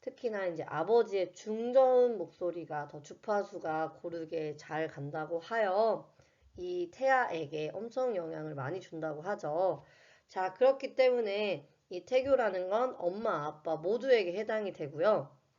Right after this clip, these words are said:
우리가 이 태어날 아기에게 좋은 영향을 주기 위해서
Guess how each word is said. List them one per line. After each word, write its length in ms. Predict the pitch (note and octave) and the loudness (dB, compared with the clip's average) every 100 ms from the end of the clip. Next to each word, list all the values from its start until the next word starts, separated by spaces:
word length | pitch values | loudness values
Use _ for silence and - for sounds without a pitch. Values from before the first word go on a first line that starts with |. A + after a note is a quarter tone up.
| _ - | _ -10
우리가 480 | D#3+ E3 G#3+ A#3 | -8 -4 -4 -4
이 160 | F#3+ D#3+ | -6 -8
태어날 440 | B3+ C#4+ C#4 B3+ - | -2 2 4 2 -2
아기에게 840 | D#3 E3 F#3 F3 E3+ A#3+ A3 - _ _ _ | -4 0 2 2 2 0 0 -2 _ _ _
좋은 360 | - C4 E4+ D#4+ | -6 0 4 4
영향을 360 | G#3+ G3+ G3 F#3 | 2 0 -2 -4
주기 260 | F3+ F3 | -8 -2
위해서 680 | F3+ F3 E3+ E3+ A3 C4+ D4+ | 0 0 0 -2 0 0 -2